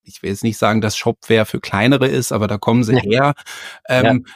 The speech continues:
Speaker 1: aber da ist halt alles dabei und da kann ich auch ein bisschen Content managen und das reicht mir dann. Und dann, man sieht es ja auch, ähm, in, in dem Segment. Dann nehmen sie halt ein Typo und irgendwie ein WooCommerce oder wie auch immer,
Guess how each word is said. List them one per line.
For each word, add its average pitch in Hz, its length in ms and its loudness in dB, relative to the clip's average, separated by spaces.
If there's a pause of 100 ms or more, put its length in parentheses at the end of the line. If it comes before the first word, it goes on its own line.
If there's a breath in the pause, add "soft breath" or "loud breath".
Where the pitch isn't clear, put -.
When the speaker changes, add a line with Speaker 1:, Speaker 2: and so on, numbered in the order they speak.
Speaker 1:
aber 123 180 2
da 131 100 4
ist 139 140 2
halt 135 160 2
alles 131 260 0
dabei 113 460 0
und 135 100 2
da 117 100 2
kann 127 220 -2
ich 135 140 0
auch 120 120 2
ein 123 120 2
bisschen 127 300 -2
Content 123 420 2
managen 120 500 0
und 113 120 2
das 107 200 -2
reicht 117 340 -2
mir 104 140 -2
dann. 101 220 0
Und 107 160 0
dann, 120 180 -2
man 117 160 2
sieht 123 300 -2
es 117 160 -2
ja 87 240 -6
auch, 87 480 -8
ähm, 101 180 -6
in, 113 140 -2
in 110 220 -2
dem 104 200 -2
Segment. 101 500 -6
Dann 98 140 0
nehmen 110 240 2
sie 104 100 -6
halt 104 240 -2
ein 104 120 -4
Typo 120 540 2
und 110 280 2
irgendwie 113 540 0
ein 107 180 -2
WooCommerce 120 800 2
oder 104 180 -2
wie 113 120 -4
auch 110 120 -4
immer, 123 320 2